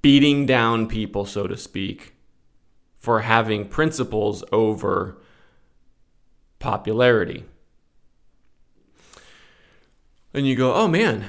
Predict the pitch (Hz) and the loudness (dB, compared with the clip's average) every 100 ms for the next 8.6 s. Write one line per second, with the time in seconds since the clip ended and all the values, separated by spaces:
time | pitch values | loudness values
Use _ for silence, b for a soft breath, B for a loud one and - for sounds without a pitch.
0 | B B 117 131 123 117 - - 92 120 | B B -4 0 2 0 -6 -16 -2 0
1 | 127 - 143 - 170 113 101 98 98 113 | 0 -8 -10 -6 -4 -2 -4 -6 -6 -8
2 | 135 - - _ - _ _ _ _ _ | -12 -20 -20 _ -20 _ _ _ _ _
3 | - - 120 - 131 110 - 143 143 110 | -18 -12 -10 -6 -4 -2 0 -2 -2 -4
4 | 131 123 120 B B B B B _ _ | 4 4 4 B B B B B _ _
5 | _ - _ _ _ _ _ _ _ _ | _ -20 _ _ _ _ _ _ _ _
6 | _ _ - 240 233 - 180 156 127 - | _ _ -6 -2 0 2 2 4 2 2
7 | 127 147 120 101 98 107 - _ _ - | 2 2 0 0 -2 -6 -12 _ _ -2
8 | 110 101 104 101 104 | -2 -2 -6 -6 -8